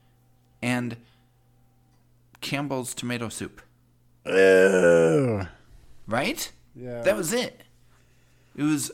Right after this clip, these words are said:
Speaker 1: a can of tomato soup and a cup of ketchup. And that was it.
Speaker 2: And ground beef?
Speaker 1: Yeah.
Speaker 2: No, like, onions
Speaker 1: There's
Speaker 2: and peppers or anything?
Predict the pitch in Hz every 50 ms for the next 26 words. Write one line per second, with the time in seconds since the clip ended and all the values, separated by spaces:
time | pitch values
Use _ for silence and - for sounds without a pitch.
0 | - _ _ _ _ _ _ - - - 135 - - - - 160 170 190 196 196
1 | 190 180 180 - 185 156 165 175 170 170 165 151 - - 170 170 - - - _
2 | _ - 123 120 110 107 104 - - _ - 113 - - 160 160 160 - 151 151
3 | - - 127 123 - - - - _ - _ _ _ _ _ _ _ _ - -
4 | 127 147 156 139 147 170 160 151 - - _ _ _ _ _ _ _ _ _ -
5 | 160 143 139 143 143 143 147 147 147 151 156 165 175 - - _ _ _ _ _
6 | _ _ _ _ _ _ _ _ _ _ _ _ _ - 214 285 330 359 302 -
7 | - _ _ - 170 165 165 170 170 160 160 160 156 147 147 156 160 165 165 170
8 | 233 254 156 151 - 165 160 160 170 175 175 170 175 175 175 180 175 170 185 180
9 | 185 190